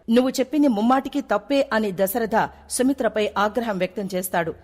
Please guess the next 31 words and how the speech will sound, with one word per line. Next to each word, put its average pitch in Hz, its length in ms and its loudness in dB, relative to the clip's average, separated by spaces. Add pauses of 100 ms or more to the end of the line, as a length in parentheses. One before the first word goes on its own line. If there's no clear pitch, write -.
(140)
ఇక 247 140 2
జ్యోత్స్న 226 520 2
స్పందిస్తూ, 214 680 0 (320)
"అమ్మ 247 200 6
ఎందుకు 254 380 2
క్షమాపణలు 220 520 0
చెప్తుంది 190 440 -4
నాన్న? 185 340 0 (260)
అస్సలు 247 280 2
చెప్పదు. 196 400 -4 (260)
ఎవరో 233 280 6
అనాథ 247 320 4
మన 226 340 2
కుటుంబంలో 220 520 -2
సమస్యగా 214 480 -2
మారినప్పుడు 196 640 0 (200)
తనను 277 200 6
ప్రశ్నించడం 311 600 2
మానేసి 262 460 2 (100)
అమ్మను 285 320 4
క్షమాపణలు 294 640 2
అడగమనడం 262 680 4
దేనికి?" 247 500 2
అని 254 120 2
ప్రశ్నిస్తుంది. 190 640 -6 (160)
అమ్మ 226 200 4
అస్సలు 226 360 2
క్షమాపణలు 247 580 2
చెప్పే 220 300 0
అవకాశమే 247 540 0
లేదని 226 420 2